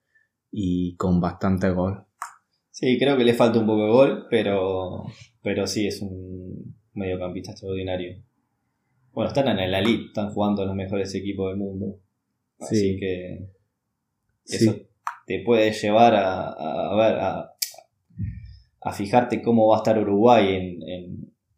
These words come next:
Speaker 2: cómo puede estar Uruguay en, en, en el futuro, ¿no? Obviamente.
Speaker 1: Claro, necesitan algo más porque est-, esta última generación se basó en una buena defensa, en un buen portero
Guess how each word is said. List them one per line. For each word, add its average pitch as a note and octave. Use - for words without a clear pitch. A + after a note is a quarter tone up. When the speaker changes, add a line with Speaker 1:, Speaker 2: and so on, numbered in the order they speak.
Speaker 2:
cómo G#2+
puede C#3
estar G2+
Uruguay G2
en, F2+
en, F2+
en G2
el G2
futuro, G2+
¿no? C3+
Obviamente. F#2+
Speaker 1:
Claro, C3
necesitan A#2+
algo A#2
más C3+
porque G2
est-, A2
esta A2
última A#2
generación A2+
se B2+
basó G#2
en G2
una G#2
buena G#2+
defensa, C#3
en G#2+
un G#2+
buen A#2
portero A#2+